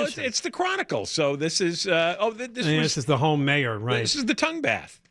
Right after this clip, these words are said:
Speaker 2: This is, <laughs> this is the guy.
Speaker 1: Hometown tongue bath.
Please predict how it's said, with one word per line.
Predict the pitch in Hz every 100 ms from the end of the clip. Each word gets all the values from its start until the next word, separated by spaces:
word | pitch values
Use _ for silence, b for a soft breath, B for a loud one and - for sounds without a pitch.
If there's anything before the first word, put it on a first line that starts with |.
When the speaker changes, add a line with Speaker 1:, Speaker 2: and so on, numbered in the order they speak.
| _ _ -
Speaker 2:
This | 120 -
is, | 110
<laughs> | - - _ - - _
this | 202 -
is | -
the | 151
guy. | 127 135 - - -
Speaker 1:
Hometown | 196 233 220 233 226
tongue | 240 190
bath. | 139 117 80 - -